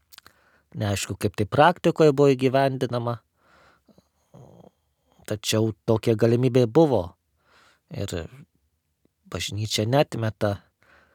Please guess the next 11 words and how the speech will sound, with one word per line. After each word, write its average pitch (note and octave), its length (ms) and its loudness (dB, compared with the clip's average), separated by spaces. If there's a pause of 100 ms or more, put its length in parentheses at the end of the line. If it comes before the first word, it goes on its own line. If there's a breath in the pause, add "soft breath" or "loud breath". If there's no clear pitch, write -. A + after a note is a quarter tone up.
(260 soft breath)
nėra B2+ 260 -4
pasakiusi C#3+ 560 4
galutinio B2 600 2
tos, - 420 -6 (220)
to A#2 120 -4
teiginio, A#2 580 -2
k-, - 200 -20 (500 soft breath)
bet G#2 160 -6 (140)
tačiau G#2+ 300 -2
neatmeta, A2+ 520 -4
kad - 380 -4